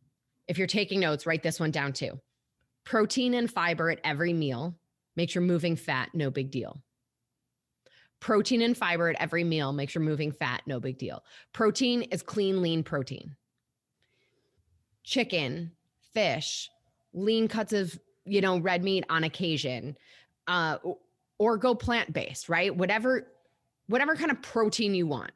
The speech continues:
Fiber is vegetables and sometimes fruit. If you tackle those in your day first,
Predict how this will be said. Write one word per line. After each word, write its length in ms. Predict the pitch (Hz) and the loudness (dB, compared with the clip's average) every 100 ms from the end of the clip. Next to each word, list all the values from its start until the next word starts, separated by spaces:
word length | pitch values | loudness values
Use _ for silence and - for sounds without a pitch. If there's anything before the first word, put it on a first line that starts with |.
| _ _ _ _ _ _ _ _ _ - - | _ _ _ _ _ _ _ _ _ -20 -18
Fiber 720 | - 151 185 226 269 294 - _ - | -4 -2 0 0 0 -2 -8 _ -4
is 160 | 185 139 | -2 -2
vegetables 920 | 139 175 - 247 254 285 302 - - _ _ _ 180 | 0 0 0 -2 0 0 0 -6 -16 _ _ _ -2
and 160 | 175 | -2
sometimes 600 | - 156 160 170 156 156 | 0 -2 -2 -2 -2 -2
fruit. 480 | - 131 - - - _ _ _ _ _ _ _ _ _ _ _ _ _ - - - | -4 -6 -6 -14 -18 _ _ _ _ _ _ _ _ _ _ _ _ _ -20 -18 -4
If 160 | 196 196 | -4 0
you 140 | 196 | -2
tackle 580 | - - 208 226 294 269 | -2 0 0 0 2 4
those 340 | 202 202 196 | 4 4 4
in 160 | 190 185 | 2 2
your 120 | 170 | 2
day 400 | 160 165 160 160 | 2 2 2 2
first, 800 | - - 165 - 135 - - | -2 -4 -2 -2 -6 -8 -10